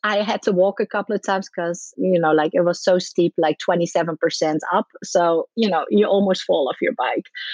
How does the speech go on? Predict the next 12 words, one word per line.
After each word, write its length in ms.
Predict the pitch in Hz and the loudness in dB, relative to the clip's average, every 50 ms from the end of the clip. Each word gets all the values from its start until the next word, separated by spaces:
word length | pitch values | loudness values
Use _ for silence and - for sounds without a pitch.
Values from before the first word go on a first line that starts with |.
| - - - - - | -10 -10 -10 -10 -12
So 400 | - - 254 247 240 240 240 - - - | -2 0 2 2 4 2 0 -2 -4 -4
I 140 | 240 254 254 | -2 2 2
knew 500 | 254 262 269 277 285 285 285 294 359 - _ _ _ - - | 4 4 4 4 4 2 2 0 -2 -6 _ _ _ -12 -8
my 300 | 214 220 220 233 262 285 262 - | -4 -2 0 2 2 2 0 0
team 300 | - 247 240 233 226 208 | 0 0 2 2 0 0
was 160 | 196 196 - | -2 -6 -2
full 240 | - 240 233 226 220 | 0 2 2 2 2
of 120 | 190 - - - | -2 -4 -4 -4
ex-pros, 840 | 208 214 - - - - - 233 220 214 214 208 208 202 208 202 - - - | -4 -4 -4 -8 -10 -4 0 0 2 2 2 2 2 2 0 0 -2 -4 -2
elite 340 | 185 185 196 220 226 214 - | 0 2 2 2 0 0 -2
riders, 760 | 208 202 196 202 196 190 185 190 190 185 185 190 185 - - - - | 0 0 2 2 2 2 2 2 2 2 2 2 0 -4 -8 -6 -4
and 320 | 185 175 170 175 180 185 | -2 -2 -2 -2 -4 -8